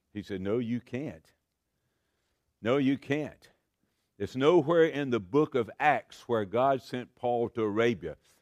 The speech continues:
And if you want to find it, my friend, you better get into the book of Galatians. And you better go read Galatians, and you'll find out where it is. Now, I'm not gonna tell you where it is. He said, "You gotta find it."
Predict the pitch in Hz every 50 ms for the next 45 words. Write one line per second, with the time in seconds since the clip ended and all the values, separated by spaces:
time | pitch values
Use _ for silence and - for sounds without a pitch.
0 | _ _ _ _ _ - 110 113 113 104 101 131 170 214 240 220 214 185 147 131
1 | - - 165 180 202 202 175 139 117 101 107 107 95 90 _ - 110 107 107 104
2 | 101 120 180 233 233 196 175 143 131 117 143 143 131 131 131 127 117 - 120 110
3 | 104 101 98 120 127 123 - 104 92 90 101 101 107 113 123 113 - - 82 76
4 | 73 - - _ _ _ _ _ _ _ _ _ _ _ _ _ - 107 123 151
5 | 180 185 170 196 180 170 160 151 165 160 151 139 143 156 151 143 120 104 120 113
6 | 113 127 135 135 120 - - 98 90 85 98 98 101 113 143 156 - - 131 131
7 | 127 123 120 113 117 104 90 110 117 107 101 113 120 107 87 95 104 120 156 185
8 | 190 190 190 151 135 139 135 120 - - 180 185 170 143 120 110 127 123 117 113
9 | 117 135 147 131 92 107 104 - - 107 104 101 123 170 196 160 120 120 120 117
10 | 110 - - - 151 151 135 123 104 98 82 76 76 - _ -